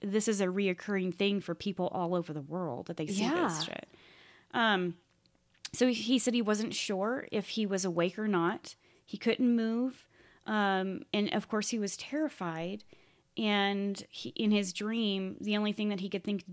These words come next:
Speaker 1: do was, uh, he cried in his head, "Jesus, help me." Um,
Speaker 2: Mm.
Speaker 1: he said that he was raised in a very religious,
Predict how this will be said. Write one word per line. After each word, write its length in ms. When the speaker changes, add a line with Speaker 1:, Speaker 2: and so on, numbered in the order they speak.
Speaker 1:
do 260
was, 640
uh, 420
he 160
cried 380
in 100
his 140
head, 360
"Jesus, 380
help 240
me." 300
Um, 80
Speaker 2:
Mm. 140
Speaker 1:
he 200
said 160
that 100
he 100
was 180
raised 300
in 80
a 60
very 300
religious, 680